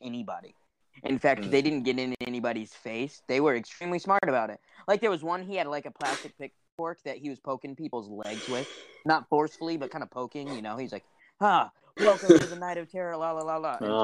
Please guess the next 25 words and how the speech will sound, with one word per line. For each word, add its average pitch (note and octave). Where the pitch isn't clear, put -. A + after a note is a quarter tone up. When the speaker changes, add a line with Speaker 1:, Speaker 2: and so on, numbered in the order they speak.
Speaker 1:
so, -
Speaker 2:
wow. G#2
Speaker 1:
which F#3
is D#3+
fine. E3
It's -
like, D#3
whatever. C3
But -
Speaker 2:
That's -
Speaker 1:
those G#3+
Speaker 2:
lame. G3+
Speaker 1:
kids E3
didn't D#3+
get E3+
in D3
anybody's D3
face. D3+
It's C3
like, A#2
you're G3+
gonna F#3+
get D#3
knocked E3
out. G#3